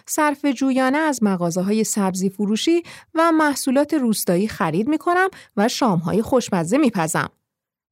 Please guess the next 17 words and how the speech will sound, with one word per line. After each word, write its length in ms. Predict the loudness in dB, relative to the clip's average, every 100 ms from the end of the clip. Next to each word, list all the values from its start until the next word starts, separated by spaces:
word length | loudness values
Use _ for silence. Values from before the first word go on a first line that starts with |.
| -2
از 240 | -2 2
ماهی 240 | 2 2 0
فروشی 460 | -2 -2 0 2
محله 460 | 2 2 2 0 0
خرید 400 | 0 -2 -2 -2
می‌کنم 360 | -2 0 -2
که 160 | 0 0
ارزان‌تر 520 | 0 0 0 0 0
است، 360 | 2 0 -4 -12 _ _ -10
چون 260 | 0 2 4
ماهی‌هایش 720 | 2 2 0 0 2 2 -2 -14 -2
از 240 | 0 2
دریای 440 | 2 2 2 2 0
خودمان 420 | 0 2 4 2
صید 340 | 2 2 0
شده 260 | 0 -2 -2
است. 280 | -2 -6